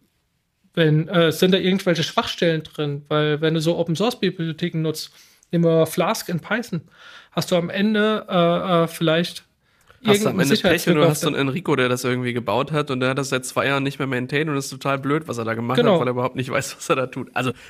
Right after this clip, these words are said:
Speaker 2: mal von mir gesprochen. <laughs>
Speaker 1: Genau. Deswegen, also statische Code-Analyse und dynamische, äh, Analysen sind so,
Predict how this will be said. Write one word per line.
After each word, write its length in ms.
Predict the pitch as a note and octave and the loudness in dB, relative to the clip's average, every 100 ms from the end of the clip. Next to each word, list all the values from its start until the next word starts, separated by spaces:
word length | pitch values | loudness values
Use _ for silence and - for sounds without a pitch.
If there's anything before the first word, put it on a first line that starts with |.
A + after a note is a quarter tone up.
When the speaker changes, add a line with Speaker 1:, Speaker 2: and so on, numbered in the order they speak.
| - | -6
Speaker 2:
mal 100 | B2+ | -4
von 160 | B2 | 0
mir 140 | C3+ C3+ | 0 0
gesprochen. 480 | A#2+ - A2+ G#2+ - - | -4 -8 -8 -8 -10 -12
<laughs> 140 | - | -4
Speaker 1:
Genau. 220 | F#3+ F#3 D3+ - - - | 0 0 -2 -4 -6 -4
Deswegen, 500 | A#3 - G3 G3+ D#3+ | -2 0 2 2 2
also 380 | E3+ E3 E3+ D#3+ | 2 4 6 4
statische 480 | D3+ F3 G3 A#3+ G#3 | 2 0 0 0 0
Code-Analyse 640 | - G#3 G#3+ F#3+ G3 G#3 | 0 0 0 0 0 2
und 160 | G3 F3+ | 2 2
dynamische, 480 | F3+ F3 G#3+ A3+ F#3+ | 2 2 2 0 0
äh, 280 | E3+ F3 F3 | 0 0 2
Analysen 640 | F3 E3+ E3 E3 E3+ G3 | 2 2 2 2 0 -2
sind 240 | F3 F#3+ F#3+ | 0 0 2
so, 240 | F#3 F#3 | 0 -4